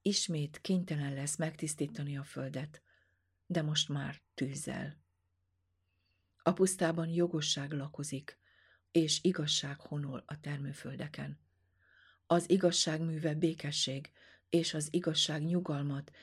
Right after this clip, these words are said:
és biztonságot munkál mindörökké. Békés hajlékban fog lakni népem, biztonságos sátrakban,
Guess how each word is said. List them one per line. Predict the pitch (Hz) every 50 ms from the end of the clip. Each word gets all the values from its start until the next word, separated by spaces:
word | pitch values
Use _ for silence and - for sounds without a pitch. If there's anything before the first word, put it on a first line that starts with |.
| - - -
és | 165 165 160 170
biztonságot | 160 185 185 - - 156 151 147 - 147 143 151 147 143 - -
munkál | 151 147 147 143 - 139 139 139 147 - _ _ _
mindörökké. | - 175 160 147 139 135 139 139 - - - 147 139 143 147 - _ _ _ _ _ _ _ _ _ _ _ _ _ _ _ _ _ _ _
Békés | - 170 185 185 185 185 185 175 175 -
hajlékban | - - 170 160 156 151 147 147 156 147 143 139 147
fog | 151 - 143 147 147 - - _ _ _ -
lakni | 151 156 147 151 - 160 151
népem, | 147 143 143 139 143 - - 135 139 143 147 - _ _ - - - - - -
biztonságos | - 180 185 185 - - 160 151 - - 147 139 151 151 147 147 -
sátrakban, | - 143 139 147 - - 139 135 156 151 147 131 - 147